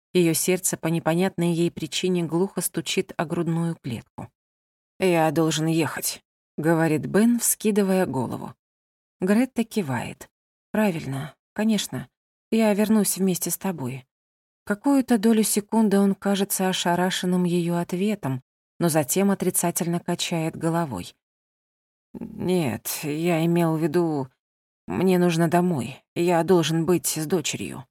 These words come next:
Она смотрит на него и чувствует, что неправильно поняла что-то важное, словно случайно выбрала на какой-то невидимой шкале сочувствия,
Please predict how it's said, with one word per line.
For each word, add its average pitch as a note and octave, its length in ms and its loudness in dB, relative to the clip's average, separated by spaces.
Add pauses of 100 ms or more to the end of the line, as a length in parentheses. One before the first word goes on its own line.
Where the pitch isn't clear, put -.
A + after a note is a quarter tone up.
(680)
Она G3+ 320 4
смотрит G3+ 580 4
на F#3+ 120 4
него F#3 360 0 (300)
и F#3 120 4
чувствует, G#3 540 0
что - 220 0
неправильно G3 720 2
поняла G3 400 2
что-то F#3+ 400 -2
важное, C3+ 720 -2 (360)
словно E3 400 2
случайно F3 580 -2
выбрала E3 340 0
на E3 120 0
какой-то F3 440 -2
невидимой E3+ 540 2
шкале D#3 360 -2
сочувствия, E3 720 -2